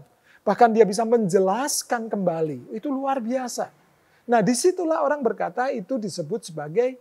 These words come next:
hikmat. Kemampuan untuk memahami segala hukum, segala aturan, segala norma kehidupan sehari-hari dengan moral yang benar. Yesus sudah memenuhi kriteria itu bahkan sejak usia dua belas tahun, masih remaja, saudara.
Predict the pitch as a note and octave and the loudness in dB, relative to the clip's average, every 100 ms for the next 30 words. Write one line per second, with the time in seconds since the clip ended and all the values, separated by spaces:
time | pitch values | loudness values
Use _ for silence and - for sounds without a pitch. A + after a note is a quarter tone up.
0 | _ B3 A#3+ B3+ G#3+ - _ _ _ _ | _ -10 -6 -4 -4 -8 _ _ _ _
1 | - C4 E4 F4+ F#4 E4+ F3 F3 C4+ E4+ | -8 -4 -2 -2 -4 0 2 4 2 0
2 | C4+ B3+ C#4 D#4+ B3 A#3+ A#3+ F3+ F3+ A#3 | -6 -4 -4 -2 -4 -2 -4 -4 -4 -4
3 | D4+ D4 G#3+ G#3+ D#4 - _ _ _ _ | -2 0 0 0 -4 -12 _ _ _ _
4 | _ _ - - G3+ A3 A3 F#3 F3+ B3+ | _ _ -6 -2 2 4 2 -2 -4 -6
5 | - - D#3+ E3+ G#3+ - A3+ G3+ G#3+ - | -6 -6 -4 -4 -8 -10 -4 0 0 0
6 | A3+ - C4+ C#4 A3 D3+ D3+ D#3+ G#3 A3+ | -4 -6 -8 -6 -4 -4 -4 -10 2 4
7 | A3+ A3+ A#3 B3 C4 B3+ F#3 D#3+ A3 G3+ | 4 0 0 2 2 0 -4 -4 -4 -4
8 | F#3+ G#3+ B3 A#3 G#3+ F#3+ F#3+ D#3+ A#3+ G#3 | -4 -6 -8 -4 -4 -2 -2 -2 -2 -2
9 | G#3 A3 C4+ D#4+ _ _ _ _ _ _ | 0 0 0 -4 _ _ _ _ _ _
10 | _ A3+ G3+ C#4+ D4 C#4 C4 B3 F#3+ G#3 | _ -2 4 6 6 6 4 2 2 0
11 | F#3 C3 - - _ _ _ _ _ _ | -2 -6 -16 -20 _ _ _ _ _ _
12 | _ _ F#3+ C#4 - B3+ B3 G#3 F#3 F#3+ | _ _ 0 0 0 -4 -4 -4 -2 -2
13 | F#3+ F#3 G3 F#3 G3 G#3 C4 D#4+ A3 E3+ | -2 -2 -2 -4 0 4 4 2 0 0
14 | A3+ A3+ D#3+ C#3 A#3+ B3 A#3 G#3 G#3 F#3 | -2 -2 -4 -2 -4 -4 -6 -6 -6 -6
15 | G#3 G#3+ G#3+ F#3+ A3 G3 - B3 A3 D#3+ | -4 -4 -2 -4 -4 -6 -12 -14 -12 -10
16 | A3 B3+ D4+ C#4 C#4 D4 C#4+ A3+ C3+ - | -8 -8 -6 -6 -6 -6 -6 -4 -4 -6
17 | C#3+ - | -16 -18